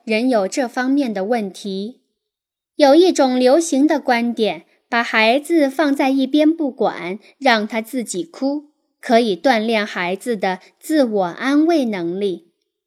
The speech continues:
事实正好相反，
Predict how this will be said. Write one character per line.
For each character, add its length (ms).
事 280
实 380
正 200
好 200
相 240
反， 560